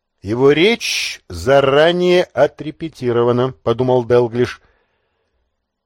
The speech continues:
То, что происходило с ним вчера, слишком уж подозрительно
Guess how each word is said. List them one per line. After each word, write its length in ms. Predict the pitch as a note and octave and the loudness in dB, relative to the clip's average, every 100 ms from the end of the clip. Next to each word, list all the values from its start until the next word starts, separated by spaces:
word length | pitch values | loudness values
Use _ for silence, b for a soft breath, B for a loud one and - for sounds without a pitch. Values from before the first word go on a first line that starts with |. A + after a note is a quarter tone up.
| _ _ _ _ _ _ | _ _ _ _ _ _
То, 340 | - A#3 G3 G2+ - _ | 2 4 4 0 -12 _
что 200 | - D3 | -4 -4
происходило 920 | C3+ D3 C#3+ - E3+ D#3 G#3 F#3+ E3+ | -2 -2 -2 2 2 2 0 4 4
с 140 | C#3+ F3 | 2 -2
ним 200 | F3 D3 | -2 -2
вчера, 640 | - E3 E3+ A3+ A2+ - _ _ _ | -2 2 4 4 2 -6 _ _ _
слишком 720 | - - F3+ G3+ - - F#3+ | -12 -6 -4 -2 -2 0 4
уж 420 | G3 F3+ - - _ _ _ | 4 4 -2 -10 _ _ _
подозрительно 1400 | C3 C3+ C#3 B2 F2+ B2+ A3 - A3 A3 G#3+ G#3 G3+ F3+ | 2 4 2 0 0 -2 -2 -6 -4 -2 0 2 0 -2